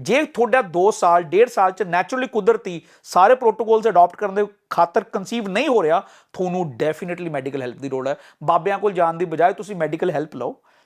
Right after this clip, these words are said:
ਤੁਹਾਨੂੰ definitely ਕਨਸੀਵ ਹੋਊਗਾ। ਔਰਤ ਆਪਣਾ ਏ ਐਮ ਐਚ ਲੈਵਲ ਕਰਾਵੇ, ਮਰਦ ਆਪਣੇ ਸਪਰਮ ਕਾਊਂਟ ਟੈਸਟ ਕਰਾਵੇ, ਆਪਣਾ ਸਕਰੋਟਲ ਸਕੈਨਿੰਗ ਕਰਾਵੇ, ਆਪਣਾ ਇਰੈਕਟਲ ਡਿਸਫੰਕਸ਼ਨ ਦਾ ਟੈਸਟ ਕਰਾਵੇ,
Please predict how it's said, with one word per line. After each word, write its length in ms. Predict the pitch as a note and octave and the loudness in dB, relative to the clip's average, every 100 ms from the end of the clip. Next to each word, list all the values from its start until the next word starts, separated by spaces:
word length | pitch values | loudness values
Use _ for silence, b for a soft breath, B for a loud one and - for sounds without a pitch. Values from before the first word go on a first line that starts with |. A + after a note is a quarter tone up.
| - | -6
ਤੁਹਾਨੂੰ 200 | G3 G#3 | -4 -2
definitely 540 | D#3 F#3 A#3+ A3 G3+ | 0 -2 -2 -6 -6
ਕਨਸੀਵ 340 | F3+ D3+ C#3 A#2 | -6 -8 -10 -12
ਹੋਊਗਾ। 280 | G2 - _ b - | -14 -18 _ b 0
ਔਰਤ 200 | D#3+ F3+ | 2 2
ਆਪਣਾ 240 | F#3+ G3 G3+ | -2 -4 -2
ਏ 120 | E3+ | -2
ਐਮ 100 | F3+ | -2
ਐਚ 140 | F#3 | -2
ਲੈਵਲ 220 | F3+ D#3+ D#3+ | -2 -2 -2
ਕਰਾਵੇ, 300 | D#3+ C#3+ F#3+ | -2 -2 0
ਮਰਦ 260 | F3+ F3 | -2 2
ਆਪਣੇ 220 | F3 F3 | 0 0
ਸਪਰਮ 360 | E3+ - F#3+ G3 | -12 -2 -2 0
ਕਾਊਂਟ 200 | F#3 E3 | -4 -4
ਟੈਸਟ 180 | D#3 D3 | -4 -4
ਕਰਾਵੇ, 360 | D#3 C#3+ E3 G3+ b b | -4 -2 -4 -6 b b
ਆਪਣਾ 280 | F3 F#3+ F#3+ | -2 0 -2
ਸਕਰੋਟਲ 380 | - F#3+ F3 F#3 | 2 0 0 -4
ਸਕੈਨਿੰਗ 400 | - F3 G3+ F#3 | -4 -6 -4 -2
ਕਰਾਵੇ, 300 | D#3 C#3 G3+ | -2 0 0
ਆਪਣਾ 240 | F3+ F#3 | 0 0
ਇਰੈਕਟਲ 320 | E3+ E3 G3+ | 0 0 -2
ਡਿਸਫੰਕਸ਼ਨ 400 | F#3 - F3 - | -4 -4 -4 -4
ਦਾ 80 | G3+ | -6
ਟੈਸਟ 240 | F#3+ D#3 | -4 -6
ਕਰਾਵੇ, 340 | - C#3+ B2+ | -6 -6 -6